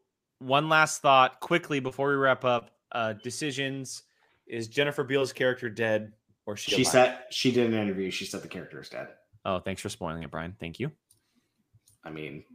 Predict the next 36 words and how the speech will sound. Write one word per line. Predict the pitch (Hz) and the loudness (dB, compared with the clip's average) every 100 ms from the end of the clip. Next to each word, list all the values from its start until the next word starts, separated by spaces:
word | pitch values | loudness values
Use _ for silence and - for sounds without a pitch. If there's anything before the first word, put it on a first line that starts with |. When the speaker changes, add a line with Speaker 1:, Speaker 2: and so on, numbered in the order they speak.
| - | -14
Speaker 2:
you | - 120 - - - | -6 -6 -6 -16 -20
<laughs> | - - _ - | -20 -20 _ -10
all | 85 92 | -8 -4
over | 104 104 | -6 -6
the | 76 | -12
place. | 76 76 101 - - _ _ _ _ _ - | -10 -8 -6 -8 -18 _ _ _ _ _ 2
Speaker 1:
I, | - - - | 4 4 4
clearly | - 269 320 | 12 12 12
not, | 294 339 | 12 12
Speaker 2:
She | 330 | 12
Speaker 1:
'cause | 262 | 10
I | 240 | 8
didn't | 262 233 | 8 6
know | 175 | 2
that. | 104 - _ _ _ - | 2 -4 _ _ _ -10
Speaker 2:
She | - 135 | 2 4
said, | 127 131 120 117 123 | 6 6 6 6 2
in | 147 156 | 6 8
the | 160 | 10
interview, | 151 143 131 123 | 8 8 8 6
she | 113 135 | 6 2
said | 131 117 | 2 0
she | - 135 | 2 4
knew, | 123 123 127 123 127 | 6 6 6 4 2
like, | 110 107 | 0 0
they | - 110 | 2 0
were | 113 | 0
like, | 101 95 | -2 -2
"Hey, | 117 101 90 98 | -2 -2 -4 -4
we | 104 | -2
want | 101 98 107 | -2 -4 -4
you | |
to | 98 | -6
play | 104 98 | -6 -6
this | 98 - | -6 -6
for | 98 92 87 | -6 -8 -8